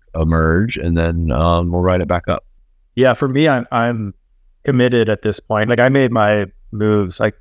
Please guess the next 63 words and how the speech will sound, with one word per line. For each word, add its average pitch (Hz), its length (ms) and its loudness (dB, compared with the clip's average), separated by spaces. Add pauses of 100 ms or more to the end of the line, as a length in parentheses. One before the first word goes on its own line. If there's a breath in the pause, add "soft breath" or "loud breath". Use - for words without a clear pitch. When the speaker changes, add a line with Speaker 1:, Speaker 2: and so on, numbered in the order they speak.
Speaker 2:
I 120 120 2
could 113 140 -2
have, 101 140 0
of 98 160 -4
course, 101 380 0
done 101 180 2
a 98 60 2
lot 98 180 2
better, 98 240 2
but 92 220 -4 (200)
I 104 140 0
made 104 200 0
my 98 140 2
moves 95 240 -2
a 92 80 2
while 95 240 4
ago, 92 480 -2
and 95 160 -4
I 92 80 -2
just 92 220 -6
told 101 160 0
myself, 92 480 -2 (540)
"At 113 120 0
this 135 160 2
point, 117 280 0
the 101 60 -2
stuff 120 240 2
I'm 98 140 0
holding 98 320 -2
is 87 80 -8
stuff 104 180 -4
I 95 60 0
wanna 92 240 0
hold, 92 380 -2 (200)
and 90 360 -2
I'm 95 120 -2
just - 120 -12
gonna 92 160 0
ride 92 280 2
this 87 160 -4
Speaker 1:
Yep. 139 140 0 (640)
Speaker 2:
where 101 140 0
it's 95 100 -6
gonna 92 200 -2
go. 92 320 0
And 92 100 -2
if - 240 -8
it 95 100 -4
goes 104 240 0
to 92 80 -8
zero, 92 540 0 (240)
so 95 200 -2
be 92 160 0
it," 92 220 -2 (160)
you 95 60 -6
know? 90 180 -2 (400)
Speaker 1:
Yeah, 92 140 0
that's 92 140 -4
where 87 100 0
I'm 76 80 -4
at 71 120 -10
too, - 120 -12
man. 64 200 -10